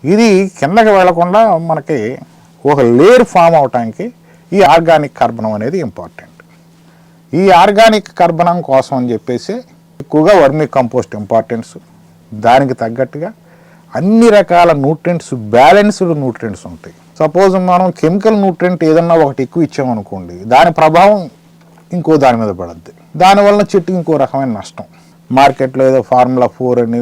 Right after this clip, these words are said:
లేకపోతే సిక్స్ అని, సెవెన్ అని అమ్ముతున్నారే, అవన్నీని, ఆ, మైక్రో న్యూట్రియంట్ బ్యాగ్స్ అమ్ముతారు. ఇది ఆర్గానిక్ ఫామ్లో ఇది. అలాగే ఇంకోటి ఏంటంటే, సపోజ్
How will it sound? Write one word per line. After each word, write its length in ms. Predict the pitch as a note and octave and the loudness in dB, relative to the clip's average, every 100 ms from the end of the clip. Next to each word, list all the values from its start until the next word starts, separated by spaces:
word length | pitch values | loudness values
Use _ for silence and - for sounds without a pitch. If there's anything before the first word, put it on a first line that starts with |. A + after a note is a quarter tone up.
| A#2+ | -2
లేకపోతే 280 | A#2 A#2 A#2+ A2 | 0 -2 -6 -6
సిక్స్ 240 | C3 - B2+ | -8 -8 -8
అని, 160 | A2+ A2+ - | -6 -8 -6
సెవెన్ 240 | B2+ A#2 | -6 -4
అని 140 | A2+ A#2 | -4 -4
అమ్ముతున్నారే, 480 | A2 G2+ G#2+ F#2+ A2+ A2+ _ _ _ _ _ - C3+ | -6 -10 -12 -12 -14 -14 _ _ _ _ _ 0 2
అవన్నీని, 520 | C#3+ D3+ D#3 E3 C3+ B2+ D3+ _ _ _ _ _ _ _ - | 4 2 2 0 -2 -4 -8 _ _ _ _ _ _ _ -4
ఆ, 40 | B2 B2 | -2 2
మైక్రో 300 | C#3 C#3+ D3+ C#3+ | 0 0 -6 -4
న్యూట్రియంట్ 340 | C3+ A#2+ B2 G#2+ | -6 -4 -6 0
బ్యాగ్స్ 240 | A#2 A#2+ - | 0 0 -6
అమ్ముతారు. 360 | F#2 E2+ - - _ _ _ _ _ _ _ _ D3+ | -16 -18 -20 -20 _ _ _ _ _ _ _ _ -6
ఇది 120 | B2+ A#2 | -2 0
ఆర్గానిక్ 500 | A#2 B2+ B2+ A#2+ A2+ _ - | 0 0 0 0 -4 _ -10
ఫామ్లో 340 | A2 A2 B2 G3+ _ _ _ _ _ - E2+ | -8 -6 -8 -12 _ _ _ _ _ -20 -20
ఇది. 140 | D#2+ _ _ G#2 | -20 _ _ -2
అలాగే 380 | A#2 D3+ D3+ E3+ D#3+ | 2 4 4 4 2
ఇంకోటి 320 | A2 A2 B2 B2 | -2 -4 -6 -6
ఏంటంటే, 380 | G#2 E2+ E2 D3+ F3+ _ _ - | -10 -14 -12 -14 -14 _ _ -4
సపోజ్ 340 | D3 E3 F3 | -2 2 0